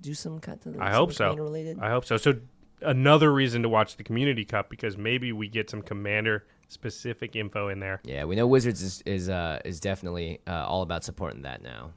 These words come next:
Speaker 2: Yeah.
Speaker 1: And, and I love seeing pictures of employees being like, "Commander Night,"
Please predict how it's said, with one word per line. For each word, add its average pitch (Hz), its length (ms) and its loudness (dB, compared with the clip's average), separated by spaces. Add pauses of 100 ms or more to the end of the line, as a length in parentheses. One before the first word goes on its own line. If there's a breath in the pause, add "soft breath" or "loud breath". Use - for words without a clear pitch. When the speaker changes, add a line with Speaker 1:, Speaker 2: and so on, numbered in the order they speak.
Speaker 2:
Yeah. 127 180 4
Speaker 1:
And, 87 140 -10
and 123 240 -4
I 135 80 2
love 143 300 8
seeing 110 200 -2
pictures 95 260 -4
of 85 60 -8
employees 90 340 -6
being 87 160 -8
like, 90 140 -8
"Commander 240 280 4
Night," 170 320 0